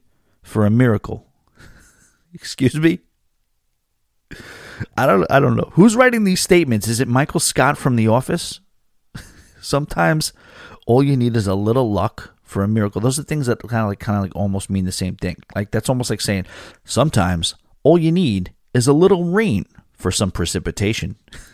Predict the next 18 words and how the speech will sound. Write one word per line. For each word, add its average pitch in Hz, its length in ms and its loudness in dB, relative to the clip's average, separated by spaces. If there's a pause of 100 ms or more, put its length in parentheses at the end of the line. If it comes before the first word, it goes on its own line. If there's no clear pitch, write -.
(160)
<laughs> - 1080 -14
I 123 60 -8
mean, 120 140 -6
really? 147 360 -4 (340)
Right? - 120 -12 (1500)
Now 98 140 -2
listen, 110 400 -2 (160)
sometimes 110 720 0 (340)
when 98 140 -2
you 101 80 0
go 104 180 0
to 175 80 -6
the 175 80 -6
pet 180 320 -2
shop 95 380 -2
for 98 160 -2
a 107 60 -2
cat, 165 460 0